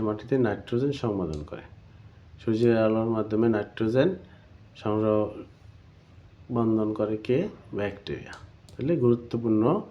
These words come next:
উপকারিতা। পাট থেকে আঁশ ছড়াতে ব্যাকটেরিয়া উপকৃত হয়, দই তৈরিতে ব্যাকটেরিয়ার সাহায্য নিতে হয়। বিভিন্ন জীবন রক্ষাকারী অ্যান্টিবায়োটিক ব্যাকটেরিয়া থেকে তৈরি। এই যে এটা একটা গুরুত্বপূর্ণ জিনিস, অ্যান্টিবায়োটিক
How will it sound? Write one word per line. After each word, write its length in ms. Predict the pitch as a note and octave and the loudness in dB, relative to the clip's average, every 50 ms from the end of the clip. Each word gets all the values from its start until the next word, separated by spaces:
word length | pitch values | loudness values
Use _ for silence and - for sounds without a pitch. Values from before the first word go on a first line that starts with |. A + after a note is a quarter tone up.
| - - - - - - - - - - - - - - - - - - - - - - - - - - - - - - - - - - A#2 | -16 -20 -20 -20 -20 -20 -20 -20 -20 -20 -20 -20 -20 -20 -20 -20 -20 -20 -20 -20 -20 -20 -20 -20 -20 -20 -20 -20 -20 -20 -20 -18 -12 -8 -6
উপকারিতা। 540 | A2 A2 G#2+ G#2+ G#2+ G#2 G2 G2 G2+ G#2 B2+ D3 - - - - - | -2 0 0 2 2 0 0 0 0 0 0 -2 -6 -12 -18 -10 -4
পাট 180 | A#2+ A#2+ A#2 A#2 A#2 - | -2 0 0 0 -2 -2
থেকে 160 | - B2 A#2 G#2 G#2+ | -2 0 0 0 0
আঁশ 80 | G#2+ - - | -2 -2 -2
ছড়াতে 240 | - A2+ A2 - A2+ G#2 | -2 -2 -2 0 0 0
ব্যাকটেরিয়া 320 | G#2 G2+ - - G#2 G#2 G#2 | -2 -2 -2 0 0 0 2
উপকৃত 280 | G#2 A2 G#2 G#2 G#2 - G#2+ G#2+ | 2 0 -2 -2 0 0 2 2
হয়, 140 | B2 D#3 F3 - - - - - - - - - - - | 2 2 0 -4 -10 -18 -18 -16 -14 -12 -12 -8 -2 2
দই 120 | A2 G#2+ G#2+ - | 2 4 4 4
তৈরিতে 300 | A#2+ A2+ G#2+ A2 A2 - A2 A2 | 2 2 2 2 2 2 2 2
ব্যাকটেরিয়ার 400 | G#2+ G#2+ - G#2+ G#2 G#2 G2+ - | 2 2 2 2 2 2 2 0
সাহায্য 240 | G#2 G2+ G2 G2 G#2 G#2 G#2 | 0 -2 0 0 0 0 0
নিতে 160 | G2+ - A2+ G2+ A2+ | 0 0 0 2 4
হয়। 160 | B2+ D#3 F#3 - - - - - - - - - - - - - - A2+ | 4 4 4 2 -2 -12 -18 -20 -20 -20 -20 -20 -20 -20 -18 -2 6 8
বিভিন্ন 280 | A#2 B2 B2 B2+ B2+ B2+ B2+ B2+ B2 - - - - - - - - - - - - - - - - - - - - - - - B2+ A#2 | 8 10 10 10 8 8 8 6 4 0 -6 -14 -20 -20 -20 -20 -20 -14 -10 -10 -10 -10 -12 -18 -20 -20 -20 -20 -20 -12 -6 -4 2 4
জীবন 220 | B2+ B2+ B2 B2+ B2 B2 | 6 8 8 8 8 8
রক্ষাকারী 360 | A#2 A#2+ - A#2+ B2 B2 A#2+ A#2 | 6 6 4 4 6 8 8 8
অ্যান্টিবায়োটিক 480 | A#2+ A#2+ C#3 C#3 A#2+ A2+ - - C#3 B2 A2+ | 8 8 8 8 8 8 6 6 4 4 4
ব্যাকটেরিয়া 440 | G#2+ - - - A#2 B2 D3+ F#3+ A3 - - - - - - - - - - | 2 0 2 4 4 6 6 4 2 0 -6 -14 -20 -20 -20 -20 -20 -8 -2
থেকে 160 | - A2 A2 G2 | 0 2 2 2
তৈরি। 160 | G2 F#2+ F2+ F#2 G2+ | 2 0 2 0 0
এই 60 | G#2 | 2
যে 40 | A2+ A2+ | 2 0
এটা 100 | A2 - G#2+ | 0 0 0
একটা 120 | A2+ A2 G#2 | 0 2 2
গুরুত্বপূর্ণ 400 | G#2+ G#2+ G#2+ - A2+ G#2+ G#2+ G#2 G2+ G2 | 2 2 0 0 0 0 2 2 0 0
জিনিস, 180 | G2+ G#2 B2 C3+ C#3 A#2 G#2 G#2 G#2 - - - - | 0 0 0 0 0 0 -2 -2 -4 -6 -10 -10 -2
অ্যান্টিবায়োটিক 540 | B2 A#2+ A#2+ B2 C#3 B2+ A2+ G#2+ - A2+ G#2+ | 0 0 2 4 6 6 6 4 4 0 -2